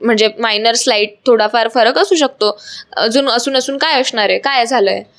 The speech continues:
दाखव बरं मला." तेव्हा आता, अ, रम्या स-, हे सगळं दाखवू लागते. आता पार्थ ते बघतो आणि, अ, तो म्हणतो, "हो ग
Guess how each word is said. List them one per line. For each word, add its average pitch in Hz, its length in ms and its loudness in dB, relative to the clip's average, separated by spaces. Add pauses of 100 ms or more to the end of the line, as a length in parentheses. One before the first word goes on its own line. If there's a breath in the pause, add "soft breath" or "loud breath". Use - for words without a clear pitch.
(180 soft breath)
दाखव 240 280 0
बरं 220 160 2
मला." 196 260 -2 (400 soft breath)
तेव्हा 226 160 2
आता, 240 200 2 (360 soft breath)
अ, 208 160 2
रम्या 233 320 2
स-, 294 100 -2
हे 240 340 4
सगळं 233 260 2
दाखवू 233 320 0
लागते. 208 280 -2
आता 226 100 -2
पार्थ 247 400 -2 (100)
ते 311 60 2
बघतो 277 360 0
आणि, 285 380 2
अ, 269 160 2
तो 320 60 2
म्हणतो, 294 260 2
"हो 302 160 4
ग 294 80 4